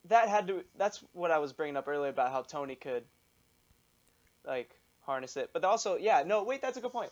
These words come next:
because they had to get Peter Dinklage, this massive dwarf, to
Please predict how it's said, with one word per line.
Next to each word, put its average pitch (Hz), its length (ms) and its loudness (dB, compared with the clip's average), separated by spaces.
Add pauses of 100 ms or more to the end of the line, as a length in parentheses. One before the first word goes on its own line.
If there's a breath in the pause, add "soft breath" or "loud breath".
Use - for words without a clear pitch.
because 170 400 -2 (100)
they 180 120 -2
had 185 160 -2
to 185 60 -4
get 170 340 -2 (420)
Peter 196 220 -2
Dinklage, 151 560 -4 (160)
this 143 180 -10
massive 156 420 -4
dwarf, 151 480 -6
to 135 480 -10